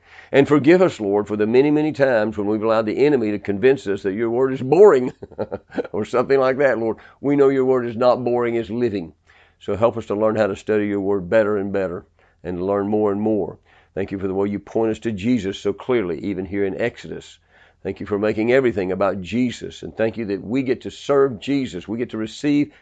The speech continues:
Jesus as our own personal Lord and Savior. The ultimate Passover lamb died for us. And we thank you so much, Lord, that you have chosen to do that. We know it's not anything we deserve. It's not anything we earn. It's not anything we could ever merit.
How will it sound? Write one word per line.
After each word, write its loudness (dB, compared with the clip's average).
Jesus 2
as -6
our 0
own -2
personal -2
Lord -2
and -6
Savior. -6
The -4
ultimate 2
Passover 0
lamb -4
died 0
for -4
us. -10
And 0
we 0
thank 0
you -6
so 0
much, -2
Lord, -4
that -8
you -4
have -4
chosen -2
to -8
do -2
that. -2
We 0
know 2
it's -4
not 0
anything -2
we -2
deserve. 4
It's -14
not 2
anything 0
we -2
earn. 6
It's -4
not 0
anything 0
we -2
could -2
ever -2
merit. 2